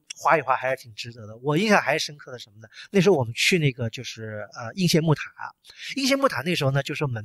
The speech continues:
票比方是二十块钱，对吧？那进去以后呢，如果你要登塔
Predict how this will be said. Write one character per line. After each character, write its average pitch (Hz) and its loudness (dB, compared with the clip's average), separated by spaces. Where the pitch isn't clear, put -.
票 175 4
比 131 -6
方 107 -10
是 - -10
二 160 2
十 - 0
块 110 -16
钱， 101 -18
对 110 -20
吧？ 104 -14
那 160 0
进 262 0
去 190 -2
以 127 -6
后 156 -6
呢， 147 0
如 139 -2
果 208 4
你 151 2
要 135 2
登 226 0
塔 - -6